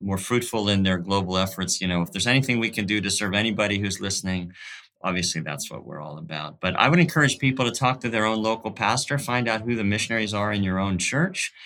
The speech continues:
pray for them. Uh, even ask your pastor, "Hey, who are the intercessors around here? Could, could I go meet them and could I learn from them?" You know, again, that, I, I don't feel like I have a profound gift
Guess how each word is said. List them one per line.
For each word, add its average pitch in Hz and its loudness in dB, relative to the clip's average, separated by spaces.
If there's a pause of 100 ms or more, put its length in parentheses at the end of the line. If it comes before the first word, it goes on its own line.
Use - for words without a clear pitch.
(380)
pray 117 0
for 113 -4
them. 123 4 (640)
Uh, 95 0
even 131 4
ask 143 4
your 117 0
pastor, 117 -2
"Hey, 123 2
who 185 4
are 285 0
the 104 2
intercessors 135 2
around 139 4
here? 151 -2
Could, - -4 (100)
could 104 -2
I 107 4
go 160 2
meet 139 2 (180)
them 131 2
and 98 -2
could 98 -2
I 104 0
learn 131 0
from 135 -2
them?" 131 0
You 113 -2
know, 104 0 (640)
again, 117 2
that, 120 4
I, - -2 (100)
I 117 2
don't 139 6
feel 120 0
like 107 2
I 110 4
have 107 -2
a 92 0
profound 101 -2
gift 107 -2